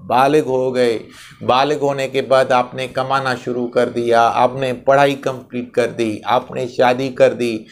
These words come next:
आपने औलाद पैदा कर दिया। अब तो आप अपने पाँव के ऊपर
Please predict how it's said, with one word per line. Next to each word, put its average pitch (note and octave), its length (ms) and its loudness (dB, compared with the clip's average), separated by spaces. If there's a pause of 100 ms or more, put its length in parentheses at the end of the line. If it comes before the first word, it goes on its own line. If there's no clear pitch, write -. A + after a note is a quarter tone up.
(220)
आपने C3+ 440 -2 (120)
औलाद C3 500 0
पैदा B2+ 280 0
कर B2 200 -2
दिया। B2 320 -2
अब F#3+ 360 -6
तो E3+ 140 0
आप D#3+ 300 -2
अपने D3+ 340 -6 (100)
पाँव D#3+ 300 2
के - 160 -6
ऊपर C#3 400 0